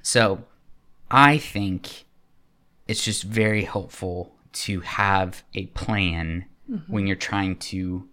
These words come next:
Speaker 1: give somebody something that's valuable.
Speaker 2: Mm-hmm.
Speaker 1: So kind of to, like, bring this together, th-, I mean, this is a short episode 'cause, like, I, I feel like that,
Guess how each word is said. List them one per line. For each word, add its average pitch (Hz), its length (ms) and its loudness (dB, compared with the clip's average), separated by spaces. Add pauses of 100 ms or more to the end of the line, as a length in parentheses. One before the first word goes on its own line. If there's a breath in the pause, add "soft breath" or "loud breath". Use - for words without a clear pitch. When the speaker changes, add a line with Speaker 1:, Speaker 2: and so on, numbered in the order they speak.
Speaker 1:
give 139 160 4
somebody 104 500 -2 (200)
something 113 420 -2
that's 110 180 -6
valuable. 131 520 -2 (300)
Speaker 2:
Mm-hmm. 175 360 -4 (1700 loud breath)
Speaker 1:
So - 140 0
kind 135 280 6
of 113 200 0
to, 104 380 2
like, 101 360 -2 (160)
bring 113 640 2
this 104 240 0
together, 95 540 -2
th-, 104 160 2
I - 40 -4
mean, 104 180 0
this 110 180 0
is 104 120 -2
a 101 40 -4
short 101 420 0
episode 92 600 -4
'cause, 92 240 -10
like, 90 280 -12 (160)
I, 98 220 -6
I 98 60 -6
feel 107 240 -4
like 92 400 -10 (220)
that, 101 380 2